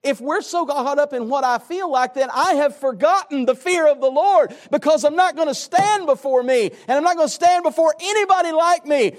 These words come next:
I'm gonna stand before the holy God of heaven, and the fiery eyes of the holiness of Jesus Christ is going to try my works, and I ought to take that seriously.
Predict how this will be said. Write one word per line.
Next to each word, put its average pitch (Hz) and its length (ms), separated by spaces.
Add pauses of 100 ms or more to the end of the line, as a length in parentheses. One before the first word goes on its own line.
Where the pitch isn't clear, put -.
(100)
I'm 262 120
gonna 277 160
stand 381 560
before 311 360
the 262 200
holy 381 320
God 339 220
of 247 100
heaven, 349 380 (260)
and 277 180
the 254 80
fiery 381 760
eyes 381 600 (160)
of 311 140
the 349 120
holiness 392 560
of 349 160
Jesus 349 540
Christ 339 440 (140)
is 320 160
going 370 240
to 330 100
try 359 640
my 320 360
works, 294 480 (120)
and 285 200
I 339 240
ought 294 160
to 233 140
take 247 320
that 214 260
seriously. 151 1040